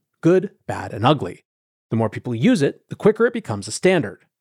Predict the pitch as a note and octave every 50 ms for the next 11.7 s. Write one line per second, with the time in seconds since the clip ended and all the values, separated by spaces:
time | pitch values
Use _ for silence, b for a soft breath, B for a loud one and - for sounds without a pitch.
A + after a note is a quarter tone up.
0 | _ _ _ _ _ - - - C3 - D3+ C#3+ C#3 - C3 B2 A#2+ A2 B2 A2
1 | G#2 A2 C#3+ E3+ G#3+ A3 G3+ G#3 A#3+ A#3+ - - - C#3 D3+ - - F2+ E2 -
2 | - - - C#3 - - - G2+ F2+ F2+ - D3+ _ _ _ _ _ _ _ _
3 | _ _ - - G3+ G3+ G3 F#3 - F3+ E3+ - - A3 A#3+ A#3+ F#3+ F#3+ D3 D#3
4 | D3 C#3+ C#3+ C#3+ C#3+ B2+ C3+ C3+ - - - - A#3+ A#3 - G#3+ G#3+ A3 - -
5 | C3+ C3 B2+ C3 E3+ F#3 G3+ F#3 D#3 F3 D3 - - - C#3 C3+ B2+ - - B2+
6 | A#2+ A2+ A2 - - F#3+ F#3 - - - E3 D3+ D3+ - D3+ D3 C#3 C#3+ C#3+ C#3+
7 | - - A2 G#2 - - G#3+ A#3+ A#3+ A3 G#3 - - D#3+ D3+ D3+ D3 - - C#3
8 | B2 A#2 C#3+ C#3+ C#3+ D3 - - _ _ _ _ _ _ - G#2 F2+ - A3+ C#4
9 | D4+ D4 C4 A#3 C4+ B3 D#3 B2+ B2+ C3+ C#3 - - - - _ _ _ _ -
10 | - - - - - A#2 - - A2+ G2 G2 F#2+ - _ _ _ _ _ _ _
11 | _ _ _ _ _ - E3+ E3+ F3+ F3+ D#3 - F3+ F3